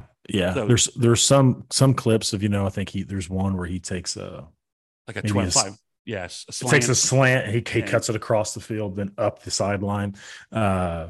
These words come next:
Speaker 1: and he outruns everybody. But yeah, you're like, you know, you don't see this, this just jet of him pulling away. He just, uh, just barely outruns the, uh, the last angle on that a kid had. I'm torn. Big kids like that,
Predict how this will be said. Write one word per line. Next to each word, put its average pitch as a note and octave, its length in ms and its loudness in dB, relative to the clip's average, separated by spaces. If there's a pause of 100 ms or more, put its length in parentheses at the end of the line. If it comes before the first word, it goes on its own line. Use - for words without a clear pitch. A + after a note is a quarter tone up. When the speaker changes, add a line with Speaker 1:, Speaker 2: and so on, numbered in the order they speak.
(140)
Speaker 1:
and A2+ 100 0
he C3 140 6
outruns G#2 460 2
everybody. A2 340 2
But G2 120 -4
yeah, G#2 120 -2
you're G2 160 -2
like, F#2 200 -8
you F#2 100 -12
know, E2 100 -8
you E2+ 140 -6
don't F2+ 240 -2
see F#2 240 0
this, E2+ 440 -4 (120)
this F#2 160 -8
just F#2 280 -14
jet F2 520 -6 (200)
of F#2+ 120 -4
him G2 240 -2
pulling G2 440 -4
away. F2+ 320 -4
He G2 120 -2
just, G2 260 -6 (640)
uh, B2 220 2
just A2 220 -4
barely G2+ 280 2
outruns F#2+ 600 -2 (360)
the, G2 260 -2
uh, F#2 200 -4
the F#2+ 80 -6
last F#2 340 -2
angle F2 520 -6 (260)
on F#2 360 0
that F2 120 -2
a F#2 60 -4
kid F#2 280 -2
had. F#2 340 -2 (920)
I'm C#3+ 160 2
torn. A#2 520 2 (300)
Big C3 260 2
kids B2+ 320 2
like A2 240 -2
that, A#2 360 -2